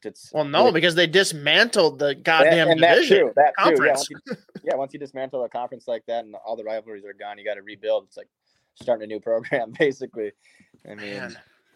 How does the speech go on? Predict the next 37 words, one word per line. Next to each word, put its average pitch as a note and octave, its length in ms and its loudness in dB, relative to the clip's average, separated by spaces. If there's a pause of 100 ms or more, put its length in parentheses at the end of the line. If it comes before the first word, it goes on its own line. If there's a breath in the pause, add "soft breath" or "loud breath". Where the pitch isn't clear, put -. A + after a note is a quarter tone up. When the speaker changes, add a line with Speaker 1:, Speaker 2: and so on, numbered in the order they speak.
(100)
Speaker 1:
it's, - 180 -4
it's - 180 -10
tough. B2 300 0
It's - 160 -16
tough, A#2+ 400 0
but, G#2+ 240 -2
uh, G#2 400 -2 (520)
yeah, B2 180 0
I G#2+ 40 -2
think A#2 160 -10
as A2+ 160 -6
we A2+ 80 -14
continue A2+ 340 -14
to G#2 120 -4
add G#2 220 -2
teams, A2 300 -12
it's G2 120 -20
gonna G#2 120 -6
make G2+ 220 -8
sense, G#2 360 -10
and G#2 180 -18 (360)
that's A2+ 180 0
what, A#2+ 80 -6
Speaker 2:
Yeah. A2 40 -12
Speaker 1:
you A2 60 -14
know, G#2 120 -6 (220)
they C#3 60 6
had D3 80 4
to C#3+ 60 -4
do D3+ 120 2
it C3 80 -2
sometime, B2 480 -6
and G#2+ 60 -14
now A2 80 -8
you're A2 100 -8
gonna G#2+ 80 -16
see G#2 320 -14